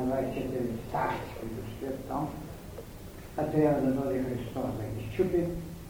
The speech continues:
А пък иначе, ако вървите в несменността на еволюционно развитие, е, там те стоят край Господа, край Бога и пеят осанна, осанна,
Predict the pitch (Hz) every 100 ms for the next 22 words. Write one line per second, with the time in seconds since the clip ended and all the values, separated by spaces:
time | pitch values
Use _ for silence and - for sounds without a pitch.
0 | - 143 143 143 - 175 165 160 151 147
1 | 143 143 143 170 160 147 139 139 131 131
2 | 139 139 131 127 - 175 151 143 127 127
3 | - 165 156 - - 123 180 190 180 -
4 | - - 170 165 165 - 170 180 - 196
5 | 175 196 202 - 185 165 131 165 180 -
6 | 135 175 202 - - - 147 135 113 175
7 | 185 226 226 156 - 185 202 180 147 -
8 | 180 180 160 139 - 170 214 247